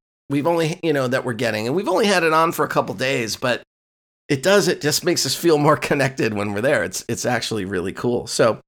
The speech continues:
kind of a neat thing that you might look into. Um,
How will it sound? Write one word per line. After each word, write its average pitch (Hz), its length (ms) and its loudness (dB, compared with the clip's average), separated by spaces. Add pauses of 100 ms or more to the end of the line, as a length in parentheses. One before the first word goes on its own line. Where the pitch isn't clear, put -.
(380)
kind 175 180 4
of 156 60 0
a 151 60 6
neat 151 280 0
thing 160 220 4
that 143 160 2
you 143 100 2
might 143 260 2
look 151 280 4
into. 165 600 2
Um, 123 540 0